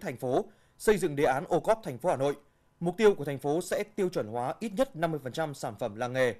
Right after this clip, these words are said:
nông nghiệp hiện có, đồng thời ủng hộ, hoàn thiện tổ chức sản xuất theo hướng liên kết giữa hộ sản xuất với hợp tác xã và doanh nghiệp, triển khai thực hiện từ mười đến hai mươi làng văn hóa, làng nghề du lịch.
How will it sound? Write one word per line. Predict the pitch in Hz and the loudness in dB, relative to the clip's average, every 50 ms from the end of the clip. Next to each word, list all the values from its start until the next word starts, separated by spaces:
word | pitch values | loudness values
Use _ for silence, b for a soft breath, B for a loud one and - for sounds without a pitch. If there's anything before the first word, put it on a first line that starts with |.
| - - | -8 -8
nông | 147 156 156 151 | -6 -6 -4 -4
nghiệp | 135 113 - | -6 -6 -8
hiện | 127 - | -6 -2
có, | 127 123 127 165 - b b b b b b b b b b | 0 2 2 2 0 b b b b b b b b b b
đồng | - 175 175 160 | 2 2 4 4
thời | 175 165 160 160 160 | 4 4 2 2 0
ủng | 170 143 127 | -4 -2 4
hộ, | 143 156 160 - - - _ _ - | 6 6 6 4 2 -12 _ _ -2
hoàn | 165 165 151 | 0 0 0
thiện | 139 180 147 131 127 | 2 0 0 0 -2
tổ | - 120 110 | -6 -6 -6
chức | - 240 254 - | -6 -8 -8 -6
sản | - 151 113 | -4 -6 -4
xuất | - - - - - | -2 -2 -4 -4 -4
theo | - 147 139 | -8 -6 -6
hướng | 143 139 135 156 185 | -4 -4 -4 -4 -2
liên | 185 160 139 - | -4 -4 -2 0
kết | 202 226 - - | 0 0 0 0
giữa | - 175 | -4 -2
hộ | 170 180 170 - - | -2 -2 -4 -4 -4
sản | - 110 - | -8 -4 0
xuất | 180 226 - - - - - - - - - | 0 -2 -2 -4 -16 -18 -18 -18 -14 -8 -2
với | 139 151 185 | 0 0 2
hợp | 208 196 - | 2 0 0
tác | - 175 - | 0 -2 0
xã | - 156 170 214 208 - | 0 0 0 0 -2 -2
và | - 123 117 110 - - | -4 -4 -4 -4 -4 -4
doanh | 139 139 | -2 2
nghiệp, | 143 127 - - - - - - - - - - - | 2 2 0 0 -12 -14 -16 -16 -14 -14 -14 -12 -6
triển | - 190 160 | -2 -2 0
khai | 131 - 208 202 | 6 6 6 6
thực | 202 180 - | 6 2 0
hiện | 180 156 143 135 - | 0 0 0 0 -4
từ | 151 143 | -4 0
mười | 151 156 151 139 113 - - - - - | 4 4 4 4 4 0 -8 -14 -6 -2
đến | 143 147 180 | -2 -2 -2
hai | 185 190 196 185 | -2 -2 -2 -2
mươi | 180 175 170 | 0 0 0
làng | 147 135 113 107 | 0 0 -2 -2
văn | 113 139 | -4 -4
hóa, | 135 127 117 120 143 - - - - - | -4 -2 -4 -2 -2 -4 -6 -8 -8 -4
làng | 127 127 120 120 | -2 -2 -2 0
nghề | 120 113 110 | -2 -2 -2
du | 107 135 | -2 0
lịch. | 139 139 | 0 0